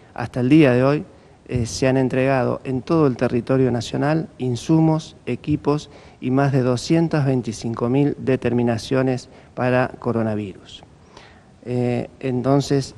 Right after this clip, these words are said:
conjuntamente con esos diagnósticos, anlis Malbrán también realiza programas de investigación que van desde investigaciones en genética hasta nuevos modos de detectar covid diecinueve,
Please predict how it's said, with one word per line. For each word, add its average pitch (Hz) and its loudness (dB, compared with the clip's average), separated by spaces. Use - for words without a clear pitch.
conjuntamente 147 2
con 131 -4
esos 120 -8
diagnósticos, 151 -2
anlis 127 -2
Malbrán 131 2
también 147 0
realiza 131 0
programas 127 -2
de 123 -2
investigación 120 0
que 131 -6
van 127 0
desde 123 -2
investigaciones 123 -2
en 123 0
genética 165 0
hasta 123 -4
nuevos 139 0
modos 143 2
de 123 -2
detectar 120 -2
covid 123 2
diecinueve, 123 2